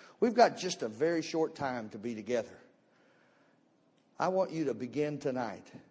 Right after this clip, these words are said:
"Lord, by faith, would you show me what you want me to do for missions? Lord, if you'll give me a clear-cut answer. Lord, if you'll just show me what you want me to do, by faith I will do it, and I will trust you.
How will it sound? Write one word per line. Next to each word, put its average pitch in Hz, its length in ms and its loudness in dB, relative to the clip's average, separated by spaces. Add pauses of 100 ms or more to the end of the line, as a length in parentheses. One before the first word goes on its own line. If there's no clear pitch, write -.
(120)
"Lord, 165 460 6 (600)
by 156 280 6
faith, 104 600 -2
would 123 200 -4
you 113 80 -10
show 139 240 -2
me 139 140 -4
what 127 240 -4
you 117 80 -8
want 120 220 -4
me 120 140 -8
to 117 100 -6
do 101 340 -8 (600)
for 110 140 -8
missions? - 540 -12 (720)
Lord, 220 220 10
if - 120 6
you'll 165 120 6
give 214 240 6
me 220 160 6
a 135 80 4
clear-cut 208 600 4
answer. 151 360 -4 (840)
Lord, 208 240 10
if - 100 2
you'll 165 140 8
just 220 280 8
show 240 300 8
me 254 140 6
what 233 240 4
you 220 40 2
want 214 200 2
me 220 80 4
to 214 100 2
do, 147 220 2
by 185 320 8
faith 226 400 4
I 165 160 8
will 196 200 8
do 175 280 4
it, 104 160 -4 (400)
and 123 100 -4
I 151 120 4
will 139 180 4
trust - 480 -2
you. 107 160 -8